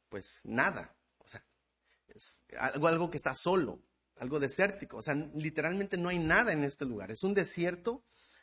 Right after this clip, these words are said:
terrible. ¿Por qué irse en esa dirección? Hermanos, la respuesta es que aunque esa tierra no era la mejor para la agricultura, sí presentaba ciertas ventajas para la ganadería,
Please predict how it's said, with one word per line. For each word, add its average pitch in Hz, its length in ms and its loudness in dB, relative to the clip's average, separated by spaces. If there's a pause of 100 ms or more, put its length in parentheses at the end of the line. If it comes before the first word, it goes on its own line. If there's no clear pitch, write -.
(140)
terrible. 135 540 -4 (840)
¿Por - 140 -4
qué 202 140 6
irse 220 280 4
en 175 140 4
esa 185 200 2
dirección? 175 720 -4 (960)
Hermanos, 160 540 2 (800)
la 180 180 8
respuesta 226 480 8
es 190 160 4
que 185 140 6
aunque 147 680 8
esa 202 220 4
tierra 196 300 8
no 185 100 6
era 202 140 8
la 180 100 8
mejor 175 400 2
para 202 200 10
la 190 100 10
agricultura, 202 880 4 (500)
sí - 260 -2
presentaba 165 680 6
ciertas 156 560 4
ventajas 120 640 2
para 107 200 0
la 110 160 2
ganadería, 104 800 -2